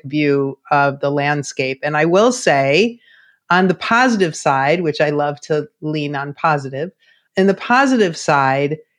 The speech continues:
I was just at a conference supporting the emotional needs of the gifted.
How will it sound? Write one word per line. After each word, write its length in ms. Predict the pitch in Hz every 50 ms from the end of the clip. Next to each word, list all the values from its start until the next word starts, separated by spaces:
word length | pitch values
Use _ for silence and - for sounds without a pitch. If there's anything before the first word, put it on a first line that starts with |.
| _ _ _ _ _ _ _ _ _ _ _ _
I 140 | - 175 180
was 240 | 175 185 180 165 -
just 540 | - - 214 208 214 226 208 220 - - - -
at 480 | 175 170 165 165 160 160 156 151 - - _ -
a 460 | 156 151 151 147 143 143 143 143 139
conference 880 | - - - 165 156 156 151 151 147 139 131 135 139 - - - - - _ -
supporting 440 | - - - - 180 170 160 160 156
the 100 | 151 147
emotional 340 | 147 151 151 143 - 156
needs 240 | 151 147 147 143 135
of 80 | 151 143
the 60 | 139
gifted. 440 | 135 156 143 - - 151 143 143